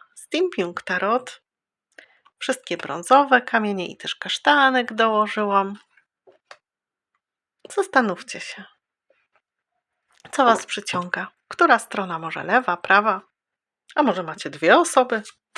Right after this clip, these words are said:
A ja dla Halinki, która zaproponowała ten temat już jakiś czas temu,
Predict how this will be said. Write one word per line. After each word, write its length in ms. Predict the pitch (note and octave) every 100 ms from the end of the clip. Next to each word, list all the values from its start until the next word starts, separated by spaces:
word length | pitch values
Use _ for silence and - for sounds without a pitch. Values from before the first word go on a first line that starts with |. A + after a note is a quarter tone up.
| - - - - - - -
A 80 | B3+
ja 140 | E4
dla 160 | D#4+ D4+
Halinki, 480 | B3+ A#3 G3 F#3+ A#3+
która 300 | - A#3+ G#3+
zaproponowała 840 | G#3+ - G3+ - G3 F#3 F#3+ F3+
ten 220 | F3+ F#3 F#3+
temat 580 | F#3+ F3 A3+ - - -
już 240 | G3 -
jakiś 340 | G3 - G#3 -
czas 220 | F#3+ -
temu, 360 | G#3 G#3+ G3